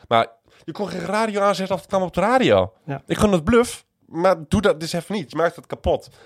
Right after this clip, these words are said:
Speaker 2: Ja.
Speaker 1: En dat is bij Bacardi Lemon ook gebeurd, maar die, hij heeft nou een ander liedje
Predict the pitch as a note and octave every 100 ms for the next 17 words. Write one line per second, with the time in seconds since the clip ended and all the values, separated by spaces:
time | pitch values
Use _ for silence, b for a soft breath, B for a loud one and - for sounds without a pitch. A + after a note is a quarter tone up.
0 | b b b D#3 C#3+ - _ _ _ -
1 | C#3+ D3+ D3 - _ _ _ - G#2 G2+
2 | A2+ A#2 - _ _ A2 - B2+ A2 C3+
3 | A#2+ D#3+ G#2 F2+ A2+ A#2 - _ _ _
4 | - B2 D3+ C#3 B2+ D#3 B2+ C3 C#3 C3
5 | A#2 A2 G2+ b b - A3+ F#3 A#2+ -
6 | F2+